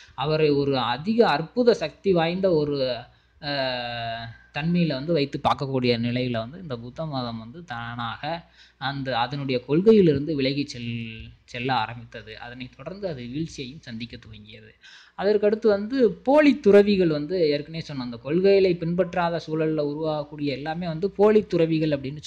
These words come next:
சொன்னோம். அப்ப அதை ஏற்றுக்கொள்ளுதல், அதாவது பெயரளவில் புத்த மதத்தை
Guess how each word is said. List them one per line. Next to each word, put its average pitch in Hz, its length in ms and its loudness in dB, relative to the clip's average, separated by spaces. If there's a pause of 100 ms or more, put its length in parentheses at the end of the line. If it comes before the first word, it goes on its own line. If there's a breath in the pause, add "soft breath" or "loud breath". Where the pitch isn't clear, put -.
சொன்னோம். 135 160 -16
அப்ப - 220 -8
அதை 190 420 0 (320 loud breath)
ஏற்றுக்கொள்ளுதல், 214 720 6
அதாவது 170 500 0
பெயரளவில் 202 600 6
புத்த 180 220 0
மதத்தை 180 560 -2